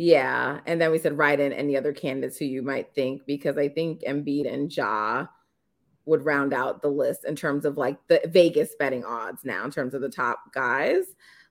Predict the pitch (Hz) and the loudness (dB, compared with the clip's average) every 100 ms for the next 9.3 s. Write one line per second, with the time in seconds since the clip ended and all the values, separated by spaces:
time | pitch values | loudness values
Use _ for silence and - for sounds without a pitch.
0 | _ - 226 214 208 196 190 180 175 175 | _ 0 4 6 6 4 4 2 0 -4
1 | 240 _ _ - _ - 254 - 269 - | -6 _ _ -20 _ 2 2 2 -4 -4
2 | - 277 - 480 - - - 523 214 - | -14 -14 -14 -16 -12 -4 -4 -2 -4 0
3 | 202 - 190 180 196 190 196 180 175 - | 0 0 -2 -4 -2 0 0 0 -6 -12
4 | - - - 262 262 269 247 240 226 311 | -16 -4 4 8 8 8 6 6 4 2
5 | 415 381 285 202 180 180 170 170 170 170 | 0 -2 2 6 8 6 2 0 0 0
6 | 220 202 202 196 190 180 175 - 220 208 | 2 2 2 4 4 4 2 4 4 4
7 | 180 214 233 233 220 185 220 233 202 185 | 0 -2 2 2 0 -2 -4 -4 -2 -4
8 | 180 - _ 165 165 156 151 156 156 147 | -6 -18 _ -6 -4 -4 -4 -4 -6 -6
9 | 131 143 | -6 -10